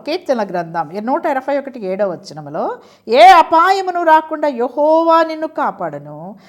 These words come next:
ఆయన నీ ప్రాణమును కాపాడును, ప్రాణమును కాపాడును." మనం ఎక్కడున్నా కూడా మనకేంటండి,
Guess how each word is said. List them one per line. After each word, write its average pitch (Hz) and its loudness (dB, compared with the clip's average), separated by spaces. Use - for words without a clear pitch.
ఆయన 359 6
నీ 311 -4
ప్రాణమును 320 0
కాపాడును, 294 -6
ప్రాణమును 320 0
కాపాడును." 254 -8
మనం 330 -2
ఎక్కడున్నా 359 -2
కూడా 330 -2
మనకేంటండి, 233 -10